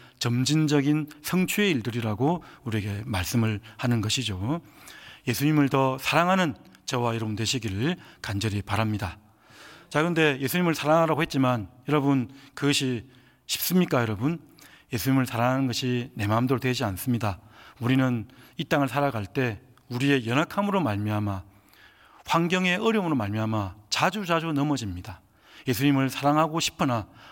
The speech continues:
마음은 원이로되 우리의 육신의 연약함으로 말미암아 그러지 못할 때가 많이 있는 거죠. 우리 구주 예수님도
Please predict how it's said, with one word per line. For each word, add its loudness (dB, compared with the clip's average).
마음은 2
원이로되 -2
우리의 2
육신의 0
연약함으로 -2
말미암아 2
그러지 0
못할 -4
때가 -2
많이 2
있는 4
거죠. -4
우리 4
구주 4
예수님도 2